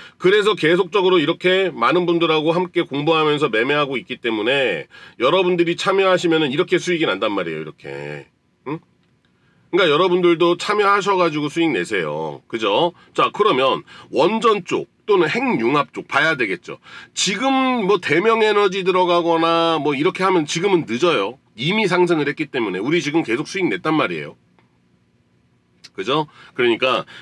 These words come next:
지금서부터는 뭐 예를 들어 씨에스 윈드도 괜찮기는 한데 대명에너지 상승 나오니까 일단은 요 섹터는 냅두고 이루다 우리 어제 들어갔어요. 어제. 어제 제가 보너스 종목으로 드렸죠. 이루다, 예, 다 상승 나왔습니다.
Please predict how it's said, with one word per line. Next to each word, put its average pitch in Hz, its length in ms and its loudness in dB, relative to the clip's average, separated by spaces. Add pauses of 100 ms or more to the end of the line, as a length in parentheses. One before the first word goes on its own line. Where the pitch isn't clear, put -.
지금서부터는 151 1000 0 (300)
뭐 123 160 4
예를 143 140 2
들어 139 100 2
씨에스 254 480 0
윈드도 190 360 0
괜찮기는 147 640 0
한데 107 520 0 (200)
대명에너지 202 680 2
상승 202 300 0
나오니까 113 560 0
일단은 196 520 0
요 135 160 2
섹터는 156 500 -2
냅두고 98 400 -4
이루다 143 500 0
우리 120 340 -2
어제 143 380 2
들어갔어요. 98 440 -2
어제. 92 480 -4 (340)
어제 147 340 2
제가 151 160 0
보너스 185 340 0
종목으로 151 400 2
드렸죠. 110 600 -4 (280)
이루다, 165 600 -2 (120)
예, 120 280 0
다 175 280 2
상승 165 300 0
나왔습니다. 87 640 -4